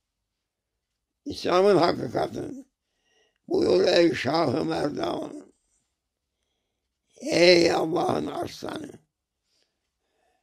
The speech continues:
Geleceğim diyor ben. Geleceğim. Sahip Kur'an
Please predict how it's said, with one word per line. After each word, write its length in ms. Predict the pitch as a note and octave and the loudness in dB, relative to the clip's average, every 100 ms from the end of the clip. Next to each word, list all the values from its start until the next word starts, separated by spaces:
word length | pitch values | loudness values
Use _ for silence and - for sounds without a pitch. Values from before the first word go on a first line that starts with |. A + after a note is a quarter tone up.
| _ _ _ _ _ _ | _ _ _ _ _ _
Geleceğim 840 | - - E3 C#3+ D3 E3+ E3 - | -6 -2 0 2 2 2 0 -4
diyor 340 | - - - - | -8 -8 -8 -10
ben. 300 | - - - - _ _ _ _ _ _ _ _ _ _ _ _ _ _ _ - | -10 -12 -14 -20 _ _ _ _ _ _ _ _ _ _ _ _ _ _ _ -12
Geleceğim. 880 | - - - - E3 F3+ - - - _ _ _ _ _ _ _ _ _ _ _ _ _ _ | -8 -6 -6 2 6 6 6 -4 -14 _ _ _ _ _ _ _ _ _ _ _ _ _ _
Sahip 580 | - - - C3 D3 D3 | -16 -6 -2 0 0 -2
Kur'an 580 | E3 E3 F3 F3+ E3 D3 | -2 2 4 4 2 -4